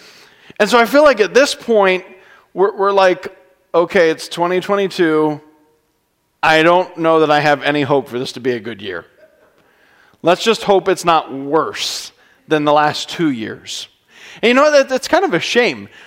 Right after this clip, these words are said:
uh, because the reality of it is, is it's brought us to a place where we're struggling to believe with hope for the things of the future. What, th-, th-, I mean, that's, that's what we're faced with right now. We've been kind of beat up a little bit over the last couple years, and now we're just like, "Oh, I, I just don't know.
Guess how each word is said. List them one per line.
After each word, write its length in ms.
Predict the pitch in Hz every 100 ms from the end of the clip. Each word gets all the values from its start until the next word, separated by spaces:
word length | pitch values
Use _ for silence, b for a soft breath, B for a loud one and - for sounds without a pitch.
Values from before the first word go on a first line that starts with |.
| B
uh, 100 | 170
because 380 | 175 185 220 208
the 100 | 190
reality 520 | 185 190 208 269 202
of 160 | 170 156
it 80 | 170
is, 180 | 165
is 100 | 160
it's 140 | 160 160
brought 220 | 175 208
us 100 | 220
to 100 | -
a 40 | 160
place 320 | - 175 170
where 120 | 165
we're 120 | 156
struggling 560 | 160 - 175 190 214 190
to 100 | -
believe 440 | 139 143 156 151 - B B
with 200 | 151 156
hope 580 | - - 220 160 - - b b
for 140 | -
the 100 | 151
things 280 | 143 165 165
of 80 | 143
the 80 | 120
future. 440 | 147 156 - 92 _ _ b b b b
What, 160 | 165 180
th-, 140 | 180
th-, 120 | 180
I 40 | 190
mean, 160 | 208
that's, 220 | 226 233
that's 220 | 196 226 233
what 120 | 185
we're 100 | 180
faced 340 | - 240 240
with 140 | 180 135
right 180 | 131
now. 160 | 113 131
We've 220 | 135 160
been 220 | 165 180 - B B
kind 180 | 240 247
of 160 | 180
beat 220 | 170 214
up 160 | 208 185
a 20 |
little 220 | 180 180
bit 160 | 160 180
over 180 | 165 165
the 60 |
last 260 | 160 170 -
couple 260 | 185 160 156
years, 240 | 160 165
and 100 | 170
now 100 | 165
we're 80 | 165
just 180 | 160 -
like, 160 | 160
"Oh, 60 | 156
I, 520 | 165 156 156 147 143
I 40 |
just 200 | 156 160
don't 200 | - 151
know. 260 | 147 143 139